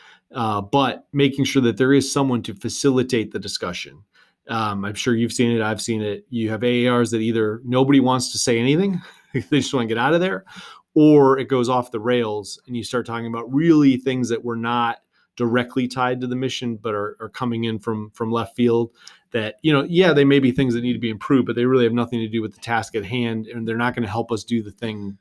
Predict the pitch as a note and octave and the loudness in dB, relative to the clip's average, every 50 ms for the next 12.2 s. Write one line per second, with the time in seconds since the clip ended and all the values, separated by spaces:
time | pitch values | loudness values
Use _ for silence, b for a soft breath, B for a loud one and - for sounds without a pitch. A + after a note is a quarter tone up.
0 | _ A#2 A#2+ A#2+ G#2 G#2 G2+ G3+ G2+ G3+ - - - C#2+ B1+ B1+ - _ b b | _ -6 -4 -4 -4 -4 -6 -6 -8 -10 -12 -14 -14 -14 -16 -16 -18 _ b b
1 | b b b b b b - B2+ A#2+ - - - E3 E3 E3 E3 D#3+ D3 C3+ C3+ | b b b b b b -2 -2 -2 -2 0 0 2 2 4 2 2 2 2 0
2 | - - - - G#3 A3 G#3 F#3 F#3 D3+ C3 A#2+ - B2+ B2 B2 - - - - | -2 -4 -2 2 2 2 4 4 2 2 2 0 0 -2 -4 -4 -4 -10 -6 0
3 | - D3 C#3+ C#3+ C#3+ C#3+ C#3 B2+ A#2 A2+ - - _ _ _ _ _ _ _ _ | 2 4 4 6 4 4 2 0 -2 -6 -10 -18 _ _ _ _ _ _ _ _
4 | _ _ _ - B2 B2 A#2 G2 A2 G#2+ A2+ - _ b b b b b b b | _ _ _ -8 -4 -4 -4 -4 -6 -10 -10 -12 _ b b b b b b b
5 | B2 A2+ A2 G#2+ G#2 G#2 G#2 G#2+ A#2 - _ - D#3+ D3 C#3+ C#3+ C#3+ C#3 - D#3+ | -12 -12 -10 -10 -10 -12 -12 -14 -16 -18 _ -6 -2 0 2 2 2 2 0 0
6 | D3 C#3+ C3+ B2+ B2+ C3 C3 - - B2 A2+ - - - B2 - G#2 G#2 G#2+ A#2 | 2 2 2 2 2 0 0 -2 -4 -6 -6 -6 -4 -4 -4 -4 -4 -8 -4 -2
7 | C#3 D3 D3 D3 C#3+ C#3 - - A2 - - B2+ A#2+ A#2 A#2+ A#2 A#2 A2+ A2 - | 0 2 2 2 2 0 -4 -6 -8 -6 -4 -4 -2 0 0 0 0 -2 -4 -6
8 | G#2+ G2 G2 G#2 - - D3 C#3+ C#3 C3+ C3 B2 A2+ G#2+ A2+ G#2+ - B B B | -8 -8 -10 -10 -6 -2 0 2 2 2 0 -2 -2 -4 -4 -6 -6 B B B
9 | B B B - C3 C3+ C#3 C3+ C3+ C#3 C3 - - C3+ B2 A2+ G#2+ G#2 B2+ B2 | B B B -2 0 0 2 2 0 -2 -2 0 0 0 0 0 -2 0 0 2
10 | B2+ B2+ A#2+ A#2+ - - F3 F3 E3+ E3+ - D3+ C3 C3 B2 A#2 A2 G2+ G2+ - | 2 2 0 0 0 0 0 0 0 0 0 2 2 2 2 0 0 -2 -6 -16
11 | _ _ _ - - - - - C3 C3+ C3+ C3+ C3+ C3+ C3 B2 A#2 A2+ G#2 G2+ | _ _ _ -20 -20 -16 -6 0 2 4 4 4 4 4 4 4 2 2 2 0
12 | G2+ G2 G2 | 0 -2 -6